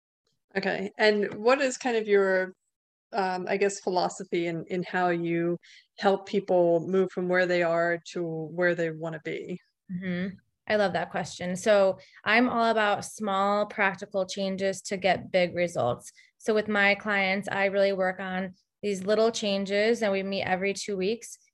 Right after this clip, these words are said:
Speaker 2: So making these little changes, again, inching our way to their goals. And then when we, when we meet next, we're addressing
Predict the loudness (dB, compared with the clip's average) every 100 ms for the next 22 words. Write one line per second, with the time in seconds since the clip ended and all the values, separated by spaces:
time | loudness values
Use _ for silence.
0 | _ -2 0 2 0 0 2 2 2 2
1 | 2 0 -4 -6 -2 -2 0 -2 -2 -2
2 | -2 -4 -4 -2 0 2 0 -2 -2 -2
3 | -4 -4 -2 -4 -8 -20 _ 0 2 2
4 | 0 -4 -2 -2 0 -2 -2 -2 0 0
5 | 0 -4 -6 -2 -2 0 0 0 -6 -6